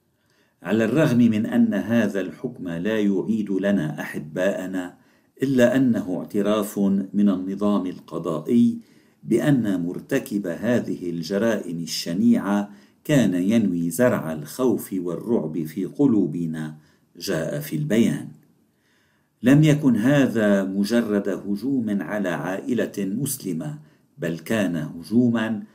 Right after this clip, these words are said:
على سلامة جميع الكنديين وأمنهم"، أضاف البيان.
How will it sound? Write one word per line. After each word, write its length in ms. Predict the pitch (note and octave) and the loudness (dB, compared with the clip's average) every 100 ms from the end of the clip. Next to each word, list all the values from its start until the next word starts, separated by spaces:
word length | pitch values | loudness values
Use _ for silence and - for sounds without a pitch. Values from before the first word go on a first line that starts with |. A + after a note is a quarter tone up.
| _ - | _ -10
على 360 | F2 G2 F2 | -2 0 -2
سلامة 1000 | E2 - F2 A2+ G#2+ G2+ - G2+ F#2+ G2+ | -4 -6 0 0 2 0 -2 -6 -6 -6
جميع 440 | - F#2+ C3 D#3 - | -6 -2 0 2 2
الكنديين 1200 | F2+ D#2 F#2+ F2 D#2+ F2 E2 F#2 F2+ E2+ E2 E2+ - - | -2 -4 -6 -6 -4 -6 -8 -10 -10 -10 -12 -14 -8 0
وأمنهم"، 920 | D3 G#2 E2+ D#2+ D2+ D#2 D#2+ D#2 D#2 _ _ _ - | 2 2 -2 -4 -8 -8 -10 -10 -12 _ _ _ -8
أضاف 440 | G#2 D#2+ C#2+ - | -8 -6 -10 -8
البيان. 540 | D3 C#2+ A#2+ - - | -8 -2 0 0 -4